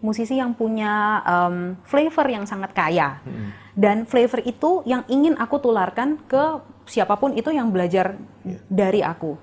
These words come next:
Speaker 1: Jadi kita belajar musik
Speaker 2: Iya.
Speaker 1: itu tidak hanya,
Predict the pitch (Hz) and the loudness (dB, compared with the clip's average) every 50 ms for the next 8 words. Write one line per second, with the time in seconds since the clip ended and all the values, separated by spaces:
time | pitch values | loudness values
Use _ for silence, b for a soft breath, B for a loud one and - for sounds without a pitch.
0 | - - - 196 185 247 240 - 262 - 311 247 196 175 165 160 156 - 175 165 | -10 -2 -2 -2 0 -2 -4 -4 -4 -2 -2 0 0 -2 -2 -4 -4 -2 -2 -2
1 | 160 170 180 - - - - - 254 285 302 294 - - 302 - - - - B | -2 -4 -8 -14 -20 -20 -8 -4 -2 -2 -2 -2 -4 -6 -6 -6 -6 -10 -20 B
2 | B B B 208 202 196 247 254 - 285 302 330 339 311 - - 247 233 208 190 | B B B -6 -2 -2 -4 -2 0 0 0 0 -2 -4 -6 -4 -2 0 2 2
3 | 170 151 185 190 185 196 214 240 262 262 254 | 2 2 0 -4 -4 -4 -4 -4 -4 -4 -6